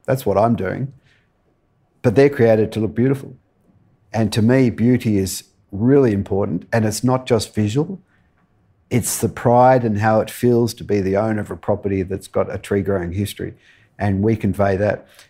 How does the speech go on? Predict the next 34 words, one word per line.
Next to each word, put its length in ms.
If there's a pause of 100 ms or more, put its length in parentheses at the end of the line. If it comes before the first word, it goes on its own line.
(120)
An 100
American 720
professor 500
I 100
worked 320
with, 140
I 100
actually 200
brought 180
him 120
out 200
to 100
Australia, 480 (560)
uh, 180
Professor 400
Jim 220
Finlay. 460 (580)
Uh, 240 (240)
he 160
knew 180
nothing 320
about 220
the 80
Australian 380
landscape, 520
but 100
I 40
brought 240
him 120
to 100
talk 260
to 60
farmers 500
because 540